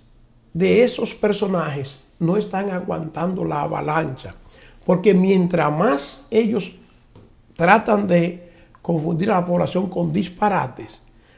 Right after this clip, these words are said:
más gente se disgusta y se le va. Por eso se hace necesario que Ramfis controle a su grupo, que Ramfis controle a su gente, porque hay gente que le está haciendo daño políticamente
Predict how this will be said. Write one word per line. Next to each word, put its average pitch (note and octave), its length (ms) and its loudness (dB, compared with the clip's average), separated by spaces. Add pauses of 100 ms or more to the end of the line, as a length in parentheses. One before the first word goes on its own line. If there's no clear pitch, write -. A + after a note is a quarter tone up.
(200)
más E3+ 420 -2
gente D#3+ 480 -4
se D3+ 160 -10
disgusta C#3+ 480 -6
y C#3+ 60 -10
se C3+ 160 -14
le B2 120 -12
va. G#2+ 300 -14 (1200)
Por F#3 160 6
eso A3+ 480 6 (960)
se - 160 -8
hace D#3 180 -4
necesario F3+ 680 -2
que E3+ 100 -4
Ramfis C#3+ 480 -4
controle D#3 600 -6
a D#3 80 -8
su E3+ 200 -4
grupo, D#3+ 480 -8 (1160)
que E3+ 160 8
Ramfis G3 480 4
controle A3 480 2
a G#3 40 -2
su A3+ 220 -2
gente, F#3+ 520 0
porque D3 260 -6
hay F3 80 6
gente F#3 260 0
que F#3+ 60 -4
le F#3+ 60 -4
está F3 160 -4
haciendo F3 420 -2
daño D#3+ 500 -2
políticamente C#3+ 1300 -8